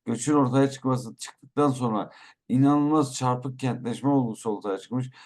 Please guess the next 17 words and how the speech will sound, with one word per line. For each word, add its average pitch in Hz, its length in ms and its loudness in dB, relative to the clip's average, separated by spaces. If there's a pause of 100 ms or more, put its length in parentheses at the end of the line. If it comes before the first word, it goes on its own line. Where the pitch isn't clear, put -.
(100)
Sonra 160 400 2
kentsel 127 580 -2
dönüşüm 127 440 -2
projeleri 104 600 -4
başladı. 95 500 -6 (360)
Günümüzde 135 420 4
en 143 180 2
fazla 113 260 0
yapılan, 110 400 -2 (340)
hani 104 200 -6
var 139 120 4
ya 120 120 2
böyle 92 300 -2
imar 120 460 0
affı, 110 480 -4 (180)
kentsel 120 600 -4
dönüşüm, 113 520 -6